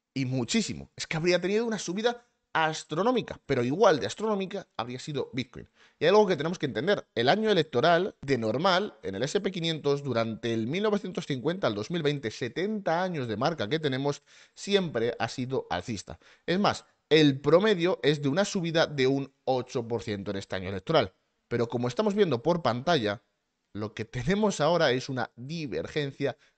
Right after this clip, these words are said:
gigantesca, porque aún faltaría mucho para que acabase este año electoral. Estamos hablando de que hasta noviembre, diciembre, no me acuerdo exactamente cuál era la fecha, pero sé que es a finales de año, no vamos a tener las elecciones de Estados Unidos,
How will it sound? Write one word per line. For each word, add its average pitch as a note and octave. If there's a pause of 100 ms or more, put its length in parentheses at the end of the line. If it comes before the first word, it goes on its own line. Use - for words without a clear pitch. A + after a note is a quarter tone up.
gigantesca, B2
porque A2
aún C#3+
faltaría C3
mucho D3
para F#2+
que G#2
acabase G2+
este G#2+
año G#2
electoral. C#3+
Estamos A2+
hablando C3
de G#2+
que G2+ (260)
hasta -
noviembre, C3
diciembre, C#3+
no C#3
me C3
acuerdo C3
exactamente A#2
cuál A#2+
era A2+
la A2+
fecha, D#3+
pero G#2+
sé A#2
que G#2+
es -
a A#2+
finales C3
de E3+
año, B2+ (240)
no C3+
vamos C3+
a A#2+
tener F3
las A#2
elecciones G#2+
de G#2
Estados A#2+
Unidos, D#3